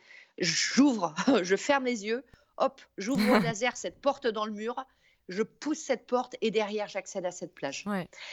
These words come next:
Speaker 1: Bon, c-, voilà, ça s'est présenté un peu comme ça. Il faut que chacun d'entre nous trouve, euh, son image, sa façon. Est-ce que ça va être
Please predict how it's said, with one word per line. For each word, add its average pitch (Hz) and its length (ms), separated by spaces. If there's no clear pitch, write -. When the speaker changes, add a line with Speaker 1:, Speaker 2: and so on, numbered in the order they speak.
Speaker 1:
Bon, 170 160
c-, - 140
voilà, 190 220
ça 202 160
s'est 214 160
présenté 220 400
un 214 40
peu 214 140
comme 208 160
ça. 269 160
Il 247 60
faut - 120
que 185 80
chacun 226 260
d'entre 202 300
nous 220 280
trouve, 220 440
euh, 185 160
son 233 340
image, 214 540
sa - 260
façon. 208 540
Est-ce 220 120
que 196 120
ça 175 160
va 180 80
être 185 360